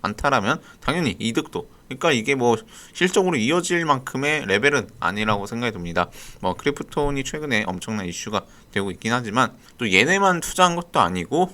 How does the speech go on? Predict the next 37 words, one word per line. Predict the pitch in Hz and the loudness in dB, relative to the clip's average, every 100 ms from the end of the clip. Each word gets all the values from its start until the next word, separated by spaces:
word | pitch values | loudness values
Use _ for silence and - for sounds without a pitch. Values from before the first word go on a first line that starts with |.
| - | -10
우선은 | 92 120 117 110 | -6 -2 0 -2
그, | 110 98 92 87 | -4 -6 -6 -6
우선 | - 165 160 - _ | -6 -6 -6 -12 _
그냥 | - 160 - - - - - | -6 -6 -8 -16 -20 -18 -2
어느 | 110 165 | 0 0
정도 | 170 156 | -2 -4
그냥 | 143 | -6
가지고 | - 107 113 143 | -4 -4 -2 -2
있으니까 | 104 - 117 104 - - | -4 -4 -6 -8 -8 -8
이제 | 95 117 107 | -2 0 0
약간 | 101 - 170 | 0 2 0
정치 | - 135 - | 0 -6 -2
테마랑 | 202 190 175 | 0 2 -2
비슷한 | - - 143 | -4 -12 -8
거죠. | 127 107 - - - - | -4 -4 -4 -12 -20 -12
어, | 95 | -8
정치 | 98 104 - | -8 -8 -10
테마도 | - 139 127 117 | -6 -4 -4 -4
보면은 | 107 101 101 95 | -8 -8 -6 -4
막 | 92 92 - | -4 -4 -8
억지로 | - 101 - - 135 123 | -4 -4 -4 -4 0 4
엮어서 | 101 - 113 | 4 2 -4
뭐 | 101 92 - - | -4 -6 -10 -8
동창회 | - 120 127 - 139 135 131 127 123 | -4 -2 -4 -2 0 0 2 0 0
뭐 | 101 101 98 | -4 -4 -4
사위에 | - 151 156 135 110 123 120 - - - | 0 0 0 -4 -2 -2 -4 -8 -14 -12
이렇게 | 104 - | -8 -4
엮-, | 95 90 | -4 -4
엮어서 | - - 143 151 | -6 -4 -4 -2
가는 | 120 95 101 | -4 -4 -6
거기 | 98 | -10
때문에 | - 92 107 127 - - - - | -10 -10 -6 -8 -8 -20 -12 -8
마찬가지인 | - 139 147 143 | -4 -2 -2 -4
것 | |
같습니다. | 117 - 92 | -8 -10 -6
크래프톤, | 143 151 147 - | -6 -6 -8 -4
아, | 76 | -4